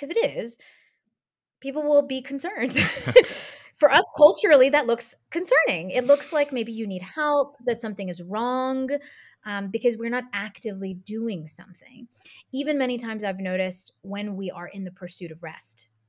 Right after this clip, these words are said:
And, and, and hear my language that I'm using here, which is also very Americanized, which is, you know, in part, it, it is in fact also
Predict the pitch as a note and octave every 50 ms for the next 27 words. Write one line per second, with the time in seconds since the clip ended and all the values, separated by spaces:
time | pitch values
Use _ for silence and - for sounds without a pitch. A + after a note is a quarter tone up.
0 | _ _ _ _ _ - A3+ A3+ A3 - A#3 G#3+ G#3+ - - A3+ G#3 F#3+ - C4+
1 | C#4 C4 B3+ A#3 G#3 G3 F#3+ G3 F3+ F3+ E3 E3 - F3+ E3+ E3 F3 F3 E3 E3
2 | D#3+ D#3 D3+ D3 E3 E3+ D#3+ - F3+ F3+ - - F#3 G#3+ A3 - C4 G3+ F#3+ E3
3 | D#3+ D#3 D#3+ D#3 D3+ D#3+ - - - - - F#3 - A#3 A3+ D4 F#4+ F#4 - D#4+
4 | D4+ A#3 - G3 - - G3+ F#3 G3 F3+ - G3+ F#3 F3 - G3 G3 F#3 F#3 -
5 | - F#3+ F#3 F#3 F3 E3+ - - _ F#3+ F3+ F3+ - E3 E3 E3